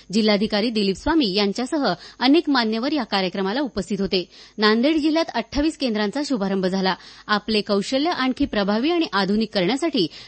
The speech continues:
विद्यार्थ्यांनी या केंद्राचा उपयोग करावा, असं जिल्हाधिकारी अभिजित राऊत यांनी यावेळी केलं. परभणी जिल्ह्यातल्या चौदा केंद्रांचा शुभारंभ करण्यात आला. जिल्हाधिकारी रघुनाथ गावडे यांच्या उपस्थितीत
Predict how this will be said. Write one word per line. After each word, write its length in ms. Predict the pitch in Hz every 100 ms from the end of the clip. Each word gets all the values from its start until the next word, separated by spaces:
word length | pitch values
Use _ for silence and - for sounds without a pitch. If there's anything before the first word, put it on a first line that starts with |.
| -
विद्यार्थ्यांनी 600 | 269 233 330 349 339 349
या 100 | 302
केंद्राचा 480 | 240 226 220 240 320
उपयोग 340 | 269 196 196 -
करावा, 300 | 208 277 208
असं 260 | 170 254
जिल्हाधिकारी 680 | 214 180 180 247 294 320 175 - -
अभिजित 420 | - 233 277 320 254
राऊत 200 | 220 277
यांनी 260 | 220 175
यावेळी 260 | 214 180 175
केलं. 280 | 175 185 175 - _ - - - _
परभणी 380 | 233 254 311 370
जिल्ह्यातल्या 420 | 330 320 330 330
चौदा 340 | 359 262 233 294
केंद्रांचा 460 | 285 262 262 247 269
शुभारंभ 420 | 254 220 220 208
करण्यात 360 | 294 202 180
आला. 160 | 185 180 -
जिल्हाधिकारी 540 | 180 208 196 208 202 233
रघुनाथ 340 | 196 180 196
गावडे 320 | 175 185 214
यांच्या 280 | 311 330 285
उपस्थितीत 520 | 214 214 240 320 247